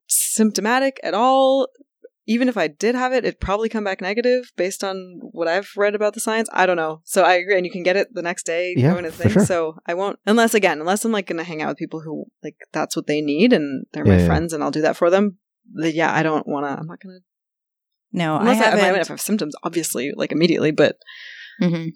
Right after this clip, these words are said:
Speaker 3: Yeah, of
Speaker 1: Thanks.
Speaker 3: course. If you have symptoms, you should absol-, absolutely
Speaker 1: Yeah.
Speaker 3: get tested.
Speaker 4: Yeah.
Speaker 3: I haven't been tested because I haven't had any
Speaker 1: Totally.
Speaker 3: symptoms, but,
Speaker 2: Mm-hmm.
Speaker 3: um, we were with another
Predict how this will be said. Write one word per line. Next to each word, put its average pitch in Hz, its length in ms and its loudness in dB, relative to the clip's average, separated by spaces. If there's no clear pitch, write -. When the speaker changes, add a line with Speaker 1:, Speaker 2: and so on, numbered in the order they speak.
Speaker 3:
Yeah, 311 160 4
of 180 40 -2
Speaker 1:
Thanks. - 120 -4
Speaker 3:
course. 220 260 4
If - 80 -4
you 214 80 2
have 226 180 0
symptoms, 196 340 -2
you 170 80 -12
should 170 120 -2
absol-, 160 320 -2
absolutely 180 340 4
Speaker 1:
Yeah. - 40 2
Speaker 3:
get 165 120 -2
tested. 156 240 -4
Speaker 4:
Yeah. 165 100 2
Speaker 3:
I 185 40 4
haven't 190 440 0
been 190 140 -2
tested 165 400 -6
because 160 240 -8
I 147 120 0
haven't 151 320 -2
had 151 400 2
any 170 140 0
Speaker 1:
Totally. 240 140 0
Speaker 3:
symptoms, 180 400 0
but, 170 280 0
Speaker 2:
Mm-hmm. 165 140 -4
Speaker 3:
um, 156 420 0
we 196 200 2
were 214 200 4
with 170 260 2
another 160 640 2